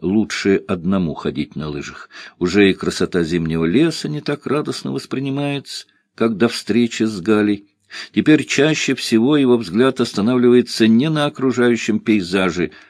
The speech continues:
а на фигурке девушки. «У вас не найдется чего-нибудь почитать?» Когда впереди показались первые постройки,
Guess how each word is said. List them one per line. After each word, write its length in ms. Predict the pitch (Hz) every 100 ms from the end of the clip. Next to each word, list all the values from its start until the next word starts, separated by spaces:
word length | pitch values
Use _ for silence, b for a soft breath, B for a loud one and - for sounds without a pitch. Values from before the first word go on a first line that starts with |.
| B
а 160 | - 92
на 120 | 82
фигурке 720 | - 76 76 113 - 98 92 _ -
девушки. 580 | 64 76 64 - - - _ _ _ _ _ _ _ _ _ _ _ _ _ B B B B
«У 120 | - 120
вас 340 | 139 131 -
не 180 | 139 143
найдется 580 | 139 131 165 190 - 175
чего-нибудь 560 | 175 165 156 147 151 -
почитать?» 800 | 139 - 123 123 117 120 - _ _ _ _ _ _
Когда 320 | - 78 82
впереди 380 | 78 85 78 80
показались 520 | - 85 76 78 71
первые 380 | - 82 69 67
постройки, 640 | - 71 - 139 135 127